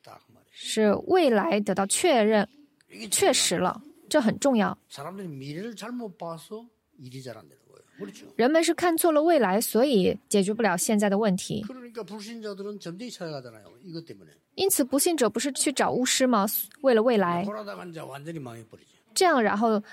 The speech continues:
Speaker 2: 完全败亡了。
Speaker 1: 내가 이거 이 사업하면 되겠냐, 안 되겠냐 물어보잖아요.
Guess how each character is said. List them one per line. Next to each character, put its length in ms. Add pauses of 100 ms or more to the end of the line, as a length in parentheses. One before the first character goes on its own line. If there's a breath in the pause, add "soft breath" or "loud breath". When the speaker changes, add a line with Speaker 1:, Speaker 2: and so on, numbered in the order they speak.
(140 loud breath)
Speaker 2:
完 180
全 160
败 180
亡 220
了。 160 (680)
Speaker 1:
내 100
가 100
이 140
거 80
이 160
사 160
업 80
하 80
면 80
되 80
겠 160
냐, 80
안 60
되 100
겠 80
냐 180
물 140
어 40
보 120
잖 80
아 80
요. 160